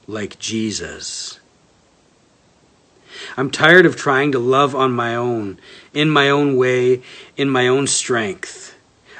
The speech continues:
I want more of Jesus so that I can love the way he loves. I'm a long way from First Corinthians thirteen seven, but my desire and my prayer is that my soul would find its shelter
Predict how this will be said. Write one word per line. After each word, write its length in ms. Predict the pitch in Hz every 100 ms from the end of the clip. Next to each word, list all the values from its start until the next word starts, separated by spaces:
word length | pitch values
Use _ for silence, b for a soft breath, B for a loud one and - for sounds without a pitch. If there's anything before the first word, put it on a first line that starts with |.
| -
I 100 | 117
want 340 | 117 131 127
more 380 | 131 120 127 170
of 120 | 165
Jesus 800 | 120 120 131 120 104 92 90 - B B
so 120 | - 139
that 120 | 123
I 80 | 127
can 300 | 127 120 113
love 400 | 120 131 131 120
the 100 | 147
way 520 | 120 117 110 107 101 -
he 580 | - - 117 113 104 95 87
loves. 880 | 104 104 92 85 82 - - - - _ _ _ _ _ B B B
I'm 140 | 151 165
a 60 |
long 340 | 139 143 160 143
way 200 | 139 143
from 220 | 135 113
First 320 | - 135 -
Corinthians 540 | - 131 117 117 104
thirteen 480 | - 127 120 127 117
seven, 520 | - 117 110 98 87 82 B B -
but 120 | 139
my 160 | 139
desire 600 | 131 123 101 127 147 156
and 160 | 160 143
my 160 | 135 131
prayer 600 | - 139 139 123 104 95 B B
is 120 | 117
that 140 | 110 127
my 180 | 123 117
soul 420 | - 139 143 156
would 140 | 147
find 300 | - 135 127
its 160 | 120 -
shelter 800 | - - 139 143 - 151 151